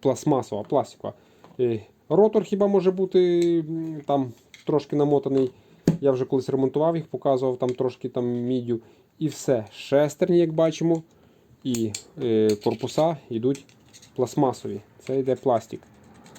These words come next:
Так само хочу вам показати їхню реальну вагу. Дивіться, повністю в-, болгарка.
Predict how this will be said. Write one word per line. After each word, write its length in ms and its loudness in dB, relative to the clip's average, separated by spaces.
Так 180 -4
само 300 4
хочу 360 0
вам 200 0
показати 540 -4
їхню 360 0
реальну 380 2
вагу. 440 0
Дивіться, 580 -4
повністю 440 -2
в-, 240 -8
болгарка. 720 -4